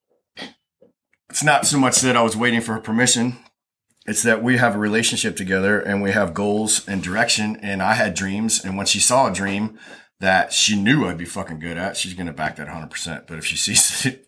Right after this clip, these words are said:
I mean, all of us have ideas that, mm, maybe they're not the best ideas sometimes.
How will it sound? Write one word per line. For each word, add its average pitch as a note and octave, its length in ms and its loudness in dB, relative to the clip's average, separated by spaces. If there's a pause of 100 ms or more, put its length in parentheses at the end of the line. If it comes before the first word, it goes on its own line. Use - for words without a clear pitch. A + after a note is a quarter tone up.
I F#2+ 60 -8
mean, G#2 160 -2
all G#2 240 0
of G#2 80 -4
us F#2 140 -2
have E2+ 400 -4 (500)
ideas F2 560 2
that, D#2 160 -4 (840)
mm, F#2+ 840 2
maybe D#2+ 300 0
they're D2 160 -8
not - 140 -10
the - 60 -14
best - 280 -10
ideas - 460 -10 (120)
sometimes. - 680 -10